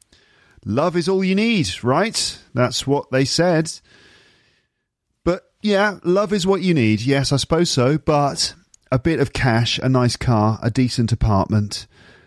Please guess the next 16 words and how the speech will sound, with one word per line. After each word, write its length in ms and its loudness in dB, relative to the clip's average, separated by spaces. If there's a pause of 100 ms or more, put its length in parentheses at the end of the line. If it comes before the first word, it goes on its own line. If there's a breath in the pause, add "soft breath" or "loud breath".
(220 soft breath)
maybe 280 2
a 40 2
new 160 2
computer, 880 0 (840)
and, 300 2 (160)
uh, 220 4
to 120 0
have 200 2
someone 300 2
come 260 0
round 340 2
and 240 2 (360 soft breath)
fix 360 -4
our 180 2
washing 400 0
machine. 560 0